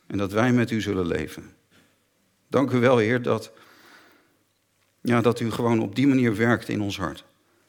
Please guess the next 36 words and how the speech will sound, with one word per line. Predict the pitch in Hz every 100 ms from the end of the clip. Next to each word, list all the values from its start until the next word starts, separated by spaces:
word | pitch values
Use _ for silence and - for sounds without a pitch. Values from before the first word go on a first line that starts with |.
| _ _ _ _ _ -
En | 107
dank | 101 139 139
u |
dat | 135 127
we | 127
mogen | 120 113 -
uitzien | 139 135 127
naar | 120
de | 107
toekomst. | 107 98 87 87 -
En | 107
zo | 110
bidden | 113 151 151
we | 139 131 - - - - -
voor | - 127
ons | 117
land. | 107 127 123 85 - -
We | 104
bidden | 131 120
voor | 127
ons | 120 -
volk. | - - 117 - - _ _ _ _ _ _ _ _ _ _ _ -
Waar | - 107
zoveel | 104 147 143 143 131
zijn | 120 123 107
die | 101 95 - - - - _ _ _ _ _
u | 120
de | 127
rug | 120 147
toekeren | - 143 131 135 131 127 127
en | 113 107
zonder | 95 127 131 123
u | 120 117 120 - _ -
het | -
leven | 113 113 107 104
leiden. | 87 80 78 -